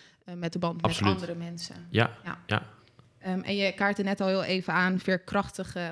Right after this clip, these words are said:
Speaker 1: volwassenen. We zeggen ook empathisch en zelfverzekerde volwassenen, dat de me-, eh, methode daaraan bijdraagt.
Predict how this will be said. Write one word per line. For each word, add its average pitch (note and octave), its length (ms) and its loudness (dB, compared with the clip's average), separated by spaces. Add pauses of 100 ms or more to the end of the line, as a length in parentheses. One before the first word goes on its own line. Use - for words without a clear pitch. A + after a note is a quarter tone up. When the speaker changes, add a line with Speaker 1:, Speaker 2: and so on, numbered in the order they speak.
Speaker 1:
volwassenen. F3 520 -4
We G#3 60 0
zeggen F3+ 240 -6
ook F3+ 200 -2 (320)
empathisch F#3 760 2
en F3 120 -2
zelfverzekerde F#3 640 -2
volwassenen, A3 480 -2
dat G3 140 -4
de F#3 100 -8
me-, F3+ 140 -8
eh, F#3 180 -8
methode F3+ 420 -4
daaraan F3 320 0
bijdraagt. F#3+ 680 0